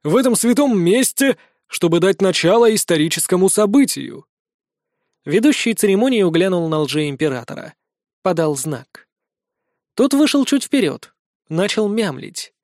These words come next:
«Сегодня я, император Российской империи». «Да какой ты к черту император!» — зарычал Алексей Иванович от злобы, и мне пришлось вновь ткнуть его в бок локтем.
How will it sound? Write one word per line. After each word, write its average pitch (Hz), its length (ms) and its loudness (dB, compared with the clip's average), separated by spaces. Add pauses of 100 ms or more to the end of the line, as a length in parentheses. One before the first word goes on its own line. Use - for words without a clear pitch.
(600)
«Сегодня 220 640 2
я, 208 400 4 (340)
император 185 560 0
Российской 147 560 -2
империи». 233 680 0 (640)
«Да 139 160 -8
какой 151 420 -2
ты 160 140 -2
к - 80 -12
черту 165 420 0
император!» — 160 840 0 (180)
зарычал 156 480 -2
Алексей 143 420 -2
Иванович 143 460 -4
от 143 100 -6
злобы, 143 520 -6 (260)
и 156 80 -4
мне 180 180 0
пришлось 196 420 0
вновь 160 400 -2
ткнуть - 400 -8
его 147 200 -2
в 131 40 -8
бок 156 320 -6
локтем. 175 600 -6